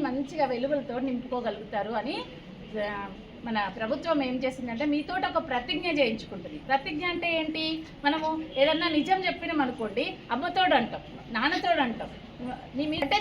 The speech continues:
దాని మీద మనం నిలబడతాము తప్పకుండా. అమ్మో తోడు పెట్టినంటే వీడు ఖచ్చితంగా ఈ మాట మీద ఉంటాడు అని చెప్పడానికి మనకు ఇది సమాజం, మనకు మామూలుగానే మనకు తెలుసు అనమాట. ఇట్లా తోడేస్తే తప్పకుండా మనము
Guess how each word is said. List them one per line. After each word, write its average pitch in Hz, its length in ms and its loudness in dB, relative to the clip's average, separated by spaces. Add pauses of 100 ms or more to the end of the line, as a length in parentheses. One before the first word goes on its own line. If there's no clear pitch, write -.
దాని 349 200 6
మీద 403 100 2 (100)
మనం 392 220 2
నిలబడతాము 277 720 4 (220)
తప్పకుండా. 233 540 0
అమ్మో 214 300 0
తోడు 240 380 0
పెట్టినంటే 233 520 -2
వీడు 226 180 -4 (100)
ఖచ్చితంగా 320 680 0
ఈ 285 120 4
మాట 247 260 2 (120)
మీద 247 140 -2
ఉంటాడు 226 500 -2 (100)
అని 285 140 -2 (420)
చెప్పడానికి 269 720 2 (360)
మనకు 285 280 0 (120)
ఇది 285 120 -2 (280)
సమాజం, 302 380 2
మనకు 294 280 0 (280)
మామూలుగానే 381 540 6
మనకు 294 180 0
తెలుసు 247 260 -2
అనమాట. 214 300 0 (100)
ఇట్లా 220 180 2 (280)
తోడేస్తే 240 640 0 (440)
తప్పకుండా 247 540 0
మనము 269 320 0